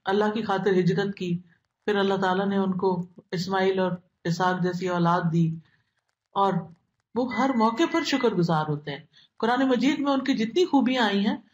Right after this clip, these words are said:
उनमें से खास खूबी शाकिरन लिअनउमिही,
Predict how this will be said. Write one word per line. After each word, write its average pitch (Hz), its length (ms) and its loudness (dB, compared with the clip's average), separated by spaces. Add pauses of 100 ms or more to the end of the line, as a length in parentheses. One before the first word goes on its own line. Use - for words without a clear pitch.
(200)
उनमें 262 260 2
से 294 160 0
खास 302 400 0
खूबी 285 480 2 (280)
शाकिरन 277 760 0
लिअनउमिही, 196 880 2